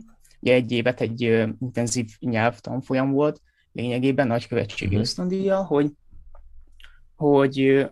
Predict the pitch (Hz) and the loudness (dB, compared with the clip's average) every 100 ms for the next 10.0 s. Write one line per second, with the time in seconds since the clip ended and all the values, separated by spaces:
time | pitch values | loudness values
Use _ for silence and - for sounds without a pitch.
0 | _ _ _ _ _ 156 202 - - - | _ _ _ _ _ 0 0 0 -12 -10
1 | 139 151 156 160 151 - 165 160 127 123 | 0 2 2 2 -2 -8 0 4 6 4
2 | 120 123 - 127 - 127 123 127 127 - | 2 0 -4 -4 -4 0 2 2 -2 -12
3 | - - 143 123 120 113 120 117 120 - | -16 -6 -2 0 -2 -4 -6 -6 -6 -4
4 | 156 160 151 147 135 - 143 - 135 120 | 0 2 4 2 -2 -2 -8 -6 0 2
5 | 117 117 - 127 117 - _ _ - 120 | 2 0 -2 -4 -4 -8 _ _ -4 -4
6 | 123 - - _ 135 - 139 135 147 131 | -4 -12 -20 _ 2 6 6 8 8 6
7 | 120 - 123 120 120 113 104 110 - - | 4 0 -2 -2 -4 -4 -2 -4 -6 -10
8 | - - - 151 - 113 156 160 151 147 | -14 -12 -2 0 0 0 0 2 2 2
9 | 147 - _ _ - 127 127 117 127 127 | 0 -4 _ _ 0 2 4 4 4 4